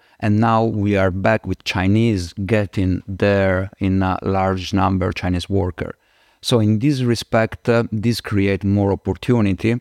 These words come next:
but at the same time, uh, when we are witnessing this sharp increase in Chinese worker, there is also a frustration of the local population that I have to say mostly on overexpectation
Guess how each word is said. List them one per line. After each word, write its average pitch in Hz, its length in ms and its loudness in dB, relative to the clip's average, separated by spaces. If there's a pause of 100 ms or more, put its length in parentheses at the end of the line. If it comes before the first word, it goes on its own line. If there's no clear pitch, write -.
(140)
but 110 380 -2
at 113 180 -2
the 110 80 -2
same 143 380 0
time, 120 480 2
uh, 127 120 0
when 107 240 0
we 107 140 2
are 101 80 0
witnessing 107 640 -2
this 95 140 -4
sharp - 320 0
increase 104 340 0
in 98 140 0
Chinese 101 400 -2
worker, 117 520 -2 (200)
there 113 200 0
is 123 280 0
also 127 400 0
a - 20 -2
frustration 113 920 0
of 87 160 -4
the 98 80 0
local 101 260 0
population 98 840 -2
that 101 140 -4
I 117 40 4
have 113 220 2
to 117 80 -4
say 123 500 2 (200)
mostly 127 760 2
on 110 340 0
overexpectation 113 1120 -2